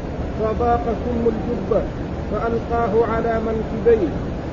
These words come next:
فغسل ذراعيه ومسح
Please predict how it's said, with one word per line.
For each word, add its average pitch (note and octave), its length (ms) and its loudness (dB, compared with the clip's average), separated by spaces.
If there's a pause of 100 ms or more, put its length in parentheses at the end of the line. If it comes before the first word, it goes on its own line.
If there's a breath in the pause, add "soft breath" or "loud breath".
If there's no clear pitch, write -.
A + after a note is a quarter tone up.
(220)
فغسل A3+ 760 0
ذراعيه A3+ 760 0
ومسح A3+ 580 0